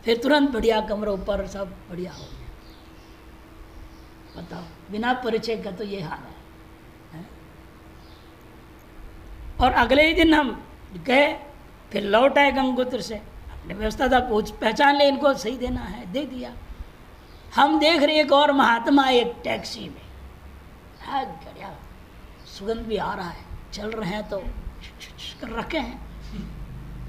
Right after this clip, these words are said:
अब उनको देख के उसने वहाँ से साष्टांग प्रणाम कर दिया। <laughs> ये क्या हो गया? हाँ? वहाँ कोई बहुत बड़े महात्मा आए हुए हैं।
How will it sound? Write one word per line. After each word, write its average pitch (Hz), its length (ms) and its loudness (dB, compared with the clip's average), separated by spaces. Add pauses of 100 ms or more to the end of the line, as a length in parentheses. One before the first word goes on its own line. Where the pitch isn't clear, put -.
(1000)
अब 240 180 8
उनको 285 360 6
देख 262 380 2
के 254 180 4
उसने 220 260 -2
वहाँ - 340 -2
से 247 160 -4
साष्टांग - 600 -2
प्रणाम - 400 -6
कर - 80 -10
दिया। - 300 -12 (1300)
<laughs> 381 60 6
ये 294 60 6
क्या - 220 2
हो 220 140 4
गया? - 920 -6
हाँ? - 300 -2 (640)
वहाँ 247 200 2
कोई 247 160 2
बहुत 247 300 -2
बड़े 233 280 0
महात्मा 220 540 -2
आए 202 140 -8
हुए 160 180 -12
हैं। - 120 -16